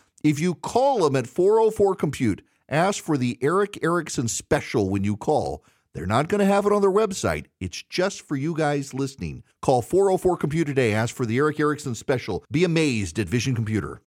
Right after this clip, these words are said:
Hello there. It is Eric Erickson here across the nation. So I, I, let me just talk to you about n-, not the news or really anything. Well, it is news. Uh, the U S Open,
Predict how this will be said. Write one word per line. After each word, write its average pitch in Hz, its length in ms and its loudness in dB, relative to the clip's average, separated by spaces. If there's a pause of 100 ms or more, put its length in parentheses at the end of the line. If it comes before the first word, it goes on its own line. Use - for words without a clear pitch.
Hello 233 420 2
there. 151 440 2 (400)
It 165 160 -4
is 160 480 0
Eric 151 280 0
Erickson 123 440 -2
here 123 320 2
across 131 460 0
the 123 100 -4
nation. 113 340 -4
So 180 340 2
I, 175 200 0
I, 165 100 -4
let 180 300 -2
me 247 160 -4
just - 480 -4 (200)
talk 170 280 -2
to 170 80 -6
you 151 100 -4
about 127 340 0 (200)
n-, 120 240 -16
not 127 240 0
the 120 80 -4
news 113 280 -2
or 104 140 -2
really 104 300 -2
anything. 98 400 -4
Well, 110 260 -2 (240)
it 131 140 -2
is 135 260 2
news. 95 560 -4
Uh, 104 220 -2
the 101 100 -6
U 123 140 -2
S 113 160 -2
Open, 104 500 -4